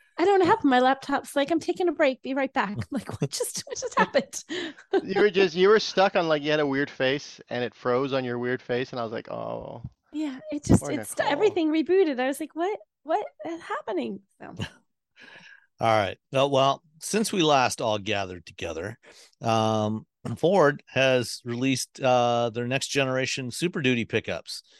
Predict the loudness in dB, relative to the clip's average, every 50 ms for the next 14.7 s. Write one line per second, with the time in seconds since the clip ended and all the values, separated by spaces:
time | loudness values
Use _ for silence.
0 | -20 -20 _ _ _ _ -6 -4 -2 -2 -2 -2 -2 -2 -2 -2 -2 -2 -2 -2
1 | -2 -4 -8 -10 -14 -18 -20 -20 _ _ -14 -2 2 4 6 6 6 4 2 2
2 | 2 2 2 2 2 4 4 4 4 2 0 -4 -8 _ _ _ _ _ _ -20
3 | _ _ _ -20 -20 _ _ _ _ _ _ _ _ _ _ -4 -2 0 0 2
4 | 2 2 4 4 4 4 2 0 -4 -2 0 0 0 0 -2 -2 0 0 0 0
5 | -2 -4 -10 _ _ -20 -20 -20 -16 -14 -10 -4 0 0 0 0 0 -2 -4 -6
6 | -6 -8 -12 _ -14 -14 -10 -6 -4 -2 -2 -2 -2 -2 0 2 2 2 2 0
7 | -4 -4 -2 -2 -2 -2 -2 -6 -8 -10 -14 _ -20 -20 -20 -20 -20 -20 _ _
8 | -4 -2 0 2 2 2 0 -2 -4 -6 -8 -12 -14 -12 -8 -6 -4 -2 -2 -2
9 | -4 -4 -6 -8 -8 -8 -8 -8 -8 -6 -4 -4 -4 -4 -8 -10 -12 _ _ _
10 | -20 -20 _ _ _ -10 -6 -4 -4 -4 -4 -6 -8 -12 -16 _ _ _ -4 -2
11 | 0 0 -2 -2 -6 -10 _ _ -8 -6 -6 -6 -2 0 0 2 2 0 0 0
12 | 0 0 2 2 2 2 2 0 -2 -2 -2 -2 -2 -2 -2 0 0 0 0 2
13 | 4 2 2 2 0 -10 -6 -2 -2 -2 -2 -2 -6 -6 -4 -2 -2 -2 -2 -2
14 | -4 -4 -4 -4 -2 -2 0 0 0 0 -2 -2 -2